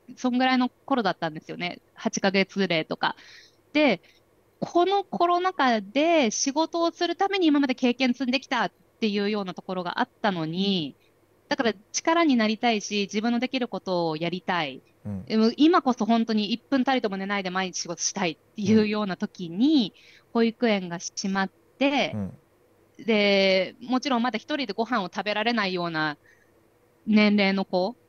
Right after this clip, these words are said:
Speaker 1: を、
Speaker 2: うん。
Speaker 1: まあ、膝の上に乗せて、もうなんとかなんとか、今日、今この瞬間のこの、あ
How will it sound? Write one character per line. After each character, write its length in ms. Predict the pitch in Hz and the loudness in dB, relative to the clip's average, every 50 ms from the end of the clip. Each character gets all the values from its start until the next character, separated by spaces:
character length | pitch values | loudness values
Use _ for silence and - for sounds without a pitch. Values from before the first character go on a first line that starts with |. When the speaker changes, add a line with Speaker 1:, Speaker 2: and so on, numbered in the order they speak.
| _ _ _ | _ _ _
Speaker 1:
を、 420 | - 220 262 262 247 220 196 170 160 | -2 0 2 2 2 2 2 0 -2
Speaker 2:
う 60 | 170 | -2
ん。 20 | |
Speaker 1:
ま 80 | 180 175 | -6 -6
あ、 20 | 180 | -4
膝 280 | - 220 - 226 214 | -6 -6 -4 -2 0
の 140 | 214 220 220 | 0 0 0
上 80 | 240 233 | 0 0
に 80 | 208 | -2
乗 100 | 185 185 | -2 -4
せ 140 | - - 202 | -4 -4 -4
て、 100 | - 202 | -2 -2
も 120 | 196 208 | -2 0
う 20 | 208 | 2
な 140 | 220 240 277 | 2 4 4
ん 80 | 294 277 | 2 0
と 100 | - - | 0 -4
か 100 | 226 214 | -6 -4
な 140 | 226 240 | -4 -4
ん 80 | 247 240 | -4 -6
と 60 | 226 | -6
か、 420 | - - 185 180 175 160 156 151 - _ _ _ _ _ _ _ _ _ - - 220 - - | -6 -4 -2 -2 -2 -2 -4 -6 -10 _ _ _ _ _ _ _ _ _ -16 -16 -16 -8 -2
今 200 | - 349 339 294 | 0 0 0 0
日、 240 | 226 202 208 196 - _ | -2 -6 -8 -12 -6 _
今 220 | 294 302 330 285 | -2 -2 -2 -2
こ 100 | - 285 | 0 0
の 80 | 277 269 | 0 0
瞬 180 | - 277 277 | 0 0 0
間 140 | - 277 262 | 0 0 0
の 60 | 262 | 0
こ 100 | 262 269 | 0 0
の、 80 | 254 262 | 0 0
あ 160 | 254 254 | 0 0